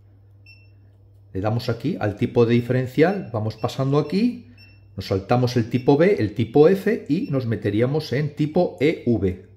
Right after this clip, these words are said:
¿de acuerdo? Vamos a hacerlo otra vez para que,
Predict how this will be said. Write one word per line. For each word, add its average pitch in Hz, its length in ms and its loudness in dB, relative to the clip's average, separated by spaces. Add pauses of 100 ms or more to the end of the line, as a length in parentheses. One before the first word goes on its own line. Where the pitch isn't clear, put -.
(120)
¿de 98 60 -8
acuerdo? 120 600 0 (460)
Vamos 139 220 0
a - 20 2
hacerlo 135 300 2
otra 120 180 0
vez 180 440 0
para 113 280 -4
que, 107 540 -2